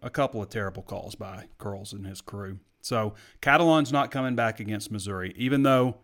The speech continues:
he clearly wasn't targeting anybody. I mean, it looked like he hit the guy with his hip.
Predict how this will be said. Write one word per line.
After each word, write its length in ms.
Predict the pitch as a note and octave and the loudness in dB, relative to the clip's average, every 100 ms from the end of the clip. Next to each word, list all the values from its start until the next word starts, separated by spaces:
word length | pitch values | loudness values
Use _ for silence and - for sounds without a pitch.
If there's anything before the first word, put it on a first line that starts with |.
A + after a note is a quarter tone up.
| _ | _
he 100 | A2 | -10
clearly 380 | - C3+ C3+ B2+ | -2 2 2 4
wasn't 320 | B2+ A#2 G2+ | 2 0 -4
targeting 440 | A#2 A2+ A2+ A2+ | -4 -2 -2 -4
anybody. 540 | A2+ G#2+ A2 G#2+ G#2+ G#2 _ _ _ _ _ _ _ _ _ | -4 -2 2 2 0 -4 _ _ _ _ _ _ _ _ _
I 60 | A2 | -6
mean, 160 | A2 | -4
it 60 | A2+ | -2
looked 180 | B2 B2+ | 0 2
like 160 | A#2 | 2
he 100 | A2+ | 0
hit 140 | G#2 A2 | -4 -4
the 80 | G#2+ | -4
guy 180 | G#2+ | -2
with 140 | G#2+ G#2 | -2 -4
his 160 | G2 | -8
hip. 260 | A#2 F#2 | -6 -6